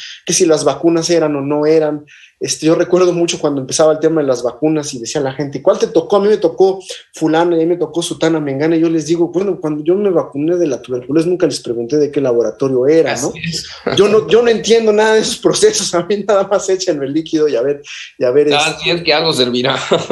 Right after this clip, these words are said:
Speaker 1: y ya lo, y ojalá que de algo sirva, ¿no?
Speaker 2: Ujú.
Speaker 1: Entonces, este, es, es un componente inédito y yo, yo lo achaco mucho al, al tema de las, de las comunicaciones.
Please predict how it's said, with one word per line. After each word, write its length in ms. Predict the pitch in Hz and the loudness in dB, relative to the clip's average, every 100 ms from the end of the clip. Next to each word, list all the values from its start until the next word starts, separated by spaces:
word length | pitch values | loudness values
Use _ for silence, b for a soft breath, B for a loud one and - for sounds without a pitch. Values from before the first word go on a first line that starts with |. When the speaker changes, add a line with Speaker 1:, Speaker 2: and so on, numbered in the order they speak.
| 151 | 2
Speaker 1:
y 100 | 151 | 4
ya 120 | 151 | 4
lo, 160 | 175 180 | 4 2
y 180 | 156 160 | 2 2
ojalá 380 | 147 151 170 180 | 2 2 2 2
que 100 | 170 | 4
de 80 | |
algo 200 | 180 170 | 4 2
sirva, 320 | 160 240 196 135 | 0 0 0 0
¿no? 320 | 165 285 - B B B B | -2 -4 -10 B B B B
Speaker 2:
Ujú. 80 | 135 | -4
Speaker 1:
Entonces, 400 | 139 143 466 494 180 | 0 0 2 0 0
este, 680 | 185 - 185 180 180 - 214 | -4 0 2 2 0 0 0
es, 160 | - | 2
es 180 | 220 220 | 0 0
un 120 | 233 | 0
componente 640 | 233 214 180 185 190 196 190 | 0 0 0 0 -2 -2 -4
inédito 800 | 156 160 165 160 160 175 220 - | -2 -2 -2 -4 -2 -4 -4 -6
y 80 | |
yo, 220 | 139 151 - 139 | -4 -4 -6 2
yo 240 | 156 165 | 4 4
lo 160 | 160 147 | 4 2
achaco 400 | 147 160 - 160 | 2 0 0 -4
mucho 360 | 147 147 156 | -4 0 0
al, 240 | 131 120 - | 0 -4 -6
al 140 | 113 | -4
tema 260 | 135 127 123 | -2 0 0
de 120 | 110 | 0
las, 260 | 110 - | -2 -4
de 80 | 123 | -6
las 180 | 110 120 | -6 -6
comunicaciones. 840 | 135 123 123 123 143 233 190 147 | -6 -6 -8 -8 2 2 2 -2